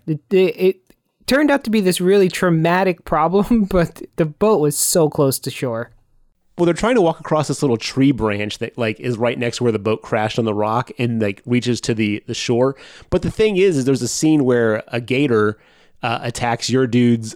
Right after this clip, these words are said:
Speaker 2: uh, leg, the big guy's leg, and, um, they're like, "Quick, alligators are gonna be, like, attracted to this," which I don't think alligators are attracted to blood like that.
Speaker 1: Yeah, Mary Beth shoots the alligator, and that's where we find out she has a gun. Dun, dun,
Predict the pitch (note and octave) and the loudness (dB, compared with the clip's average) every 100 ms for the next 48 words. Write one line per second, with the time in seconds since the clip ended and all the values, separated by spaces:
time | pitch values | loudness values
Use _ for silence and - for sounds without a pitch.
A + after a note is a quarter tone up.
0 | - A2 G2+ A2+ A#2+ G#2 G#2 G2+ A#2 G#2+ | -6 -4 -2 0 0 0 -4 -4 -4 -2
1 | G#2+ G#2 G#2 A#2 A2 G#2 G2+ _ _ _ | -2 -2 -2 0 0 -2 -8 _ _ _
2 | B2+ A#2 A2+ A2 - A2+ G#2+ G#2+ G2+ G#2+ | -4 -4 -2 -4 -4 -6 -6 -6 -6 -4
3 | G#2+ A2+ - G#3+ F3+ D3 C3+ F3+ F3 D#3+ | -4 -6 -2 -2 0 -4 -4 -2 0 0
4 | C#3 C#3 B2+ B2 A#2 A2 - _ A#2 - | 0 0 0 0 0 -2 -8 _ -8 -4
5 | C#3 - C3+ B2+ A2+ G2+ - A2 - B2+ | -6 -4 -2 0 0 -2 -4 -6 -6 -8
6 | C3 A#2+ G#2+ G#2+ G#2+ G2+ F#2+ G2+ F#2 - | -4 -6 -6 -6 -6 -6 -4 -6 -6 -10
7 | F#2+ - F#2 F2+ G2 F#2 F2+ - F#2 F2+ | -12 -12 -12 -8 -6 -8 -12 -14 -14 -14
8 | - _ - F#3 F3+ E3+ F#3+ G#3 G3+ - | -18 _ -4 0 2 4 4 2 0 -2
9 | - - A3 - D#3+ D#3 E3+ D#3+ C#3 C3 | -2 2 2 0 -2 0 2 2 0 0
10 | B2 A#2+ C3 D3+ D3+ C3+ - D3+ C3+ - | 0 -2 0 0 0 -2 -2 0 -2 0
11 | D3+ B2+ C3 - D3 C#3 C3 - D#3 D#3 | 0 -2 -4 0 0 0 -2 0 0 0
12 | C3 C3+ | 0 -4